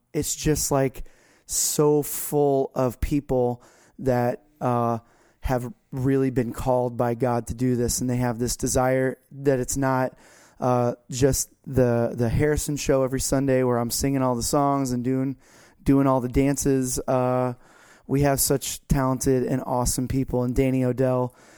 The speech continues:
uh, helped lead that Sunday, so that's what I loved about three Sundays ago.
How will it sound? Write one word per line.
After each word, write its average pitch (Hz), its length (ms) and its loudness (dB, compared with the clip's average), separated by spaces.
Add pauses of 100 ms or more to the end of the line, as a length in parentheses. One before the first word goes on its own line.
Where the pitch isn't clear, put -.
(160)
uh, 120 120 -2
helped 123 300 -2
lead 123 240 -2
that 123 180 -2
Sunday, 127 340 -2
so 123 200 -2
that's 131 260 -2
what 131 80 0
I 127 80 0
loved 120 480 -4
about 117 440 -6
three 165 180 -2
Sundays 120 400 -8
ago. 131 300 -14